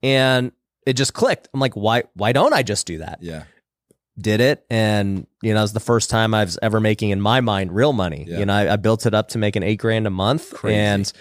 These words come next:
Speaker 1: I was like, "This is easy." 'Cause I was working, like, four hours a day.
Speaker 2: Yeah.
Speaker 1: And then the same thing. I hired a guy, said, "Hey, you start delivering and picking up for me 'cause I don't
Speaker 2: Yeah.
Speaker 1: wanna do that anymore."
Speaker 2: Yeah, yeah.
Speaker 1: And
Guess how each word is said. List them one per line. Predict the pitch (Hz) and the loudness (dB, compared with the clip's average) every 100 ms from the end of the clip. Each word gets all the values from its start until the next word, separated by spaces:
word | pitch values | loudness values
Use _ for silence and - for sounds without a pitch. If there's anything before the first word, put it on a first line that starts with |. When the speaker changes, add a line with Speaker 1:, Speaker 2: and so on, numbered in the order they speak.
| - | -20
Speaker 1:
I | - _ _ - | -20 _ _ -8
was | 117 | -6
like, | 92 | -2
"This | 139 208 | -2 0
is | 123 | 0
easy." | 147 135 | 0 0
'Cause | 90 107 | -2 0
I | 175 | 0
was | 151 | 2
working, | 131 123 | 0 0
like, | 113 101 | -2 -4
four | - 123 | 0 2
hours | 113 104 | 2 0
a | 90 | -2
day. | 123 120 - | -2 -2 -6
Speaker 2:
Yeah. | 85 82 - | -10 -10 -6
Speaker 1:
And | 123 | 0
then | 147 | 2
the | 147 | 2
same | 131 143 | 2 0
thing. | 139 - 113 - | 2 0 0 -4
I | 113 | -2
hired | 127 127 120 | 2 2 2
a | |
guy, | 98 131 160 | 2 2 2
said, | 139 113 | 0 0
"Hey, | 147 | 0
you | 127 117 | 0 -2
start | 139 170 160 | 0 0 0
delivering | 139 123 120 135 127 | 2 2 2 0 0
and | 107 | -2
picking | 120 117 107 | -2 -2 -2
up | 104 | -4
for | 101 | -6
me | 87 80 | -8 -10
'cause | 101 | -6
I | 107 | -4
don't | |
Speaker 2:
Yeah. | 104 | -2
Speaker 1:
wanna | 98 | -2
do | 98 | -2
that | 95 | -4
anymore." | 73 87 85 78 | -4 -10 -12 -10
Speaker 2:
Yeah, | 80 | -10
yeah. | 73 69 82 _ | -10 -12 -18 _
Speaker 1:
And | - 104 104 101 98 - | -2 0 2 0 -2 -4